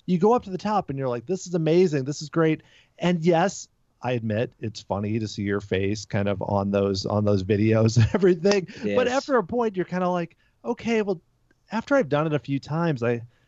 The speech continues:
Speaker 1: kind of want it to be the same level as the first two thirds. Like, can they just kinda continue that as you go down?" And I hope they do that.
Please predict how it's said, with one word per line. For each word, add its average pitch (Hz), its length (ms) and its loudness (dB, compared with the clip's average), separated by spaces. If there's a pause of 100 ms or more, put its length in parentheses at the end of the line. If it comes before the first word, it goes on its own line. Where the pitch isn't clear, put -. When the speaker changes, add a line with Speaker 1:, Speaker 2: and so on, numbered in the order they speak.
(140)
Speaker 1:
kind 208 200 0
of 220 160 2
want 165 220 2
it 160 100 -2
to - 80 -2
be 147 360 0
the 120 120 -2
same 139 420 0
level 117 600 2
as 110 180 0
the 117 120 -4
first 117 420 -2
two 110 180 0
thirds. - 560 -6
Like, 117 160 -2
can 147 140 0
they 160 160 4
just 180 180 -2
kinda 165 220 -2
continue 147 600 0
that 104 260 2
as 98 140 -2
you 104 100 -2
go 104 260 2
down?" 95 540 -4 (400)
And 135 100 0
I 156 60 2
hope 262 180 2
they 262 140 4
do 214 160 4
that. 113 260 0